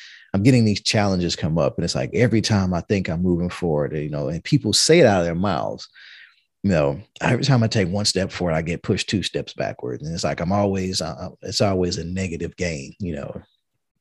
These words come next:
and you keep saying that, and it keeps, you know, it's like a perpetual thing. It keeps happening. Well, why? Well, one,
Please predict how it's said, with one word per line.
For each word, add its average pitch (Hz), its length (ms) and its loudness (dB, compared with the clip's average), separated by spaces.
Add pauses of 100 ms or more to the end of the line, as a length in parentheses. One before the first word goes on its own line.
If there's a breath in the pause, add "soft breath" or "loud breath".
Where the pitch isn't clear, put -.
(460)
and 120 180 6
you 110 80 6
keep - 280 4
saying 127 500 6
that, 95 340 2 (540 loud breath)
and 101 140 2
it - 300 0
keeps, - 560 -2
you 101 120 0
know, 87 120 2
it's 85 100 0
like 85 160 4
a 82 60 0
perpetual 85 640 0
thing. 90 240 0
It 55 140 -4
keeps - 260 -6
happening. 92 360 0
Well, 78 120 0
why? 113 320 0
Well, 69 180 -4
one, 101 340 4